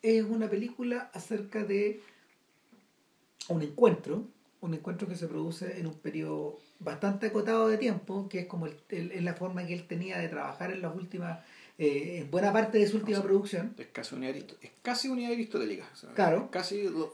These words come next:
Speaker 2: dos días.
Speaker 1: Y, y es un filme, es un filme de pareja. Es un filme de pareja, incluye un hombre y una mujer
Speaker 2: Ujú.
Speaker 1: que pasean por distintas calles de una pequeña ciudad o de un pequeño pueblo, de un pequeño pueblo italiano.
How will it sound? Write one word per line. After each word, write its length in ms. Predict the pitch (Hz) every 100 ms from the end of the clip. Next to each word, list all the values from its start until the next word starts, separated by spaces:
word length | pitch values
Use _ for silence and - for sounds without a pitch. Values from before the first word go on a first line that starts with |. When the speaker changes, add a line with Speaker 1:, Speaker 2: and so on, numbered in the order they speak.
| 143
Speaker 2:
dos 180 | 147 156
días. 260 | 208 208 185
Speaker 1:
Y, 360 | 175 175 175
y 100 | 202
es 60 | 220
un 120 | 247
filme, 280 | - 247 247
es 60 | 262
un 120 | 240
filme 240 | 240 277
de 100 | 247
pareja. 460 | 220 190 151 - - - _ _ _ _ - - - - -
Es 80 | 165
un 80 |
filme 220 | 160 170 170
de 100 | 160
pareja, 540 | 151 202 202 208 214 -
incluye 360 | 175 185 185
un 80 | 175
hombre 240 | 226 240 233
y 60 |
una 140 | 220 202
mujer 360 | 190 - 220
Speaker 2:
Ujú. 220 | 226 151 - - _ -
Speaker 1:
que 140 | 180
pasean 640 | 180 170 214 196 190 196 196 _ _ _
por 160 | - 170
distintas 500 | 165 - 202 208 202
calles 500 | - 208 202 196 190 - _ - _ _
de 80 | 170
una 160 | 180 175
pequeña 400 | 170 180 190 185
ciudad 920 | 180 175 180 185 180 180 175 170 170
o 60 | 170
de 60 |
un 100 | 185
pequeño 360 | 185 175 214 202
pueblo, 580 | 208 202 185 175 165 147
de 80 | 165
un 80 |
pequeño 300 | 165 175 175
pueblo 200 | 165 170 151
italiano. 340 | 143 - -